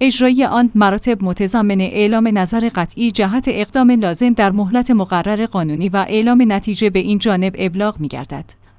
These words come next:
بدیهی است پس از انقضای یک هفته مهلت مقرر در قانون آن بخش از مصوبه که مورد ایراد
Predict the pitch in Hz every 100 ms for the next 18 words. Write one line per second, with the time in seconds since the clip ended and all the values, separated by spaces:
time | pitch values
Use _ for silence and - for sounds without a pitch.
0 | - 220 226 240 226 190 - - 285 269
1 | 233 - 220 214 233 302 269 233 220 240
2 | 240 254 220 196 226 247 226 202 190 185
3 | 220 208 208 202 202 214 233 - 214 196
4 | 226 - 220 185 202 - 185 185 180 -
5 | 214 190 180 170 - 175 196